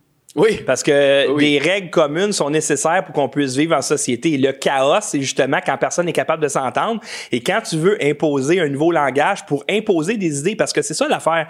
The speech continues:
Speaker 2: Quand t'imposes un langage, t'imposes des idées. OK ? Quand tu m'empêches d'utiliser un langage, c'est que tu me forces à censurer comment je pense.
Speaker 1: Exact.
Speaker 2: C'est même plus que, qu'est-ce que je dis que vous êtes, que ces gens-là détestent. C'est comment je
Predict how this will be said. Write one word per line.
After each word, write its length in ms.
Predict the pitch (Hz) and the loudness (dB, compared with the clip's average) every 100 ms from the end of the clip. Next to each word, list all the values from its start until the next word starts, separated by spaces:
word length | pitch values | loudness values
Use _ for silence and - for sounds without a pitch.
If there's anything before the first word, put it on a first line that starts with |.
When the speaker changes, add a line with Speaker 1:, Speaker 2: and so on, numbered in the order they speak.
| - - - - | -10 -20 -8 -4
Speaker 2:
Quand 160 | 277 | -2
t'imposes 520 | - 220 190 226 269 196 | 0 -2 0 0 2 0
un 80 | |
langage, 600 | 147 139 123 131 156 160 - | 2 0 2 2 2 -2 -4
t'imposes 460 | - 143 151 180 143 | -2 0 2 0 0
des 340 | 120 117 117 | -2 -2 -4
idées. 320 | 151 127 117 - _ _ _ - | -2 -4 -6 -14 _ _ _ -8
OK ? 140 | 117 | -2
Quand 280 | 147 156 226 - | -2 0 -2 -2
tu 100 | 220 | -2
m'empêches 680 | 202 185 180 202 254 202 135 | 0 0 0 0 2 0 0
d'utiliser 440 | 143 135 131 139 | -6 -4 0 0
un 80 | 165 | 2
langage, 640 | 143 127 127 143 165 147 | 2 2 0 0 0 -4
c'est 200 | - 143 | -4 -4
que 160 | 139 143 | 0 -2
tu 260 | 123 - 139 | -2 -4 -4
me 80 | |
forces 360 | 135 - 190 - | -4 -2 -2 -4
à 120 | - | -6
censurer 680 | 123 - 170 - 151 151 180 180 _ | -4 -2 -2 -2 -4 -2 -4 -8 _
comment 300 | 151 139 139 | -4 0 -2
je 140 | 127 - | -2 -4
pense. 400 | 156 160 - - - - | -4 -4 -6 -12 -16 -14
Speaker 1:
Exact. 120 | 113 113 | -6 0
Speaker 2:
C'est 120 | 180 | 2
même 240 | 185 247 | 2 -2
plus 200 | - 320 | 2 0
que, 120 | - - | 0 -6
qu'est-ce 260 | - 196 | -6 -4
que 140 | - 151 | -2 -2
je 140 | 131 | -2
dis 460 | 131 180 359 170 - _ _ _ | -6 -4 -4 -4 -8 _ _ _
que 100 | 151 | -2
vous 260 | 131 127 139 | 0 2 2
êtes, 240 | 135 - | 2 0
que 260 | 139 127 120 | 0 2 0
ces 200 | - 131 | 0 0
gens-là 280 | 135 131 | 2 2
détestent. 540 | 147 127 - 135 - - - _ _ - | 0 0 0 -2 -6 -16 -20 _ _ -8
C'est 180 | - | -6
comment 380 | 117 175 165 180 | 0 0 2 -2
je 100 | - | -4